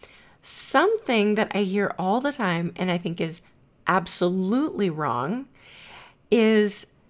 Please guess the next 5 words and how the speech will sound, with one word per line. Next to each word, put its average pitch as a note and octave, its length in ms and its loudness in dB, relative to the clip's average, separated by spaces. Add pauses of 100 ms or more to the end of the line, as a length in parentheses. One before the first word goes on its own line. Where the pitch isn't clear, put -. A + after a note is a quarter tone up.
(880)
that A3+ 200 2
you D4+ 680 2 (300)
are A#3 420 4
your G3 240 -4
brand. F3 580 -2